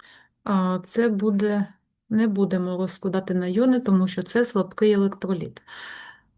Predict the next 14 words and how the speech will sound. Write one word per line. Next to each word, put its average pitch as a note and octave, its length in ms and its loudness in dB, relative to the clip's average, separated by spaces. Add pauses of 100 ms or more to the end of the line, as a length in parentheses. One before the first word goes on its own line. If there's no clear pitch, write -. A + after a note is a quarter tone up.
(200)
Це D4 260 0
розчинна F3+ 520 0
сіль. E3 340 -2 (640)
Тобто G#3 320 0
всі D4+ 280 0
розчинні B3+ 500 6
солі, A#3 480 6
луги A3 540 6
ми G#3+ 180 4
розкладаємо F#3 600 -2
на F3 100 -6
йони, F3 460 -4
а G3 100 2
нерозчинні C4 920 4